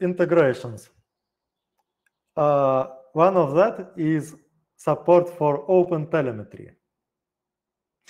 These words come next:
It is needed if you use ClickHouse inside your infrastructure with multiple microservices.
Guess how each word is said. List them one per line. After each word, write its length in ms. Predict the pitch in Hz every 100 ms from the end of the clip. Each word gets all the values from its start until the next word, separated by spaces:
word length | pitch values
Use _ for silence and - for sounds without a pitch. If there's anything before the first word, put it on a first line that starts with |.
| _ _ _ _
It 200 | 185 190
is 240 | 185 156 - - _ _ _ _ _ _
needed 420 | 156 208 254 220 214 -
if 220 | 180 180
you 100 | 156
use 380 | 151 156 135 - -
ClickHouse 720 | 220 262 - 208 196 185 - - _ _ _ _ 185
inside 560 | 170 170 175 170 165
your 360 | 147 151 143 143
infrastructure 1000 | 233 202 175 175 175 160 165 160 - 147
with 200 | 135 143 123
multiple 840 | 123 165 214 190 175 170 170 156
microservices. 1300 | 131 123 143 139 135 131 127 - 135 101 90 92 90